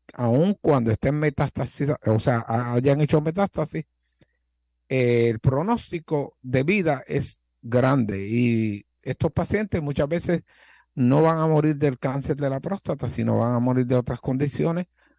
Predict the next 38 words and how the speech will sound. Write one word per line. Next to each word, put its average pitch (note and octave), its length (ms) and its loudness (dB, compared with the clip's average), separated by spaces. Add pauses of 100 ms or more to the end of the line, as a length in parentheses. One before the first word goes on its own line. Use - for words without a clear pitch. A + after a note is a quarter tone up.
(220)
porque A#2+ 260 -4
como A2+ 220 0
les G#2+ 180 2
digo, C#3 440 -4 (180)
este, F#2+ 720 -8 (420)
es A#2+ 160 -4
un B2+ 240 -4
cáncer D3 380 -2
que B2 100 -2
puede, B2 500 -2
este, G#2 380 -6
desarrollarse A2+ 920 -6
en G2+ 520 -8 (160)
veinte B2+ 460 -2
años D3 420 -4
o A2+ 220 -4
quince B2 400 -4
años. C#3+ 380 -6 (640)
O G#2+ 100 -10
sea B2+ 220 -2
que G#2+ 320 -6
ya A#2 180 -4
el D3 120 -4
pronóstico D#3 760 -6
en C3 200 -4
eso, D#3+ 260 -6
pues, B2 180 -4
lo G#2 80 -2
va A2 120 0
a - 20 -4
decidir D3 500 -2
qué C3+ 140 -2
tipo C#3 300 -4
de C3+ 100 -4
cáncer C#3+ 320 -4
tiene D#3 260 -6
el E3 60 -6
paciente F#3+ 580 -6